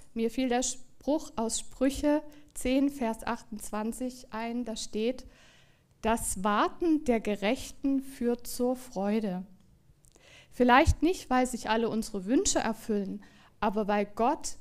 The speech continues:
und seine Zusagen absolut zuverlässig sind. Das hat Simeon erlebt. Und dann können wir vielleicht auch zulassen und entdecken,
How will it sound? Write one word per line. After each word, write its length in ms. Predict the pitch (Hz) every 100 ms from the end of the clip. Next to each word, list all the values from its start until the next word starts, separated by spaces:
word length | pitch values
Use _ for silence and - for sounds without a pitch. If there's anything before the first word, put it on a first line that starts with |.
| -
und 220 | 226 220
seine 400 | 214 202 247 311
Zusagen 840 | 302 - 262 262 233 214 214 226 -
absolut 580 | 196 - - 220 214 -
zuverlässig 640 | 262 247 220 185 185 185
sind. 220 | - 190 196
Das 200 | 214 -
hat 200 | 247 -
Simeon 440 | 233 262 262 247
erlebt. 600 | 202 220 220 214 - - - - _ _ _ _ _ _ _ _ _ _ _
Und 200 | - 233
dann 300 | 254 285 359
können 280 | - 269 269
wir 120 | 285
vielleicht 480 | 277 269 220 240 -
auch 140 | 220 -
zulassen 800 | - - 269 294 277 277 294
und 240 | 277 233 -
entdecken, 840 | 208 202 214 269 - 262 349 -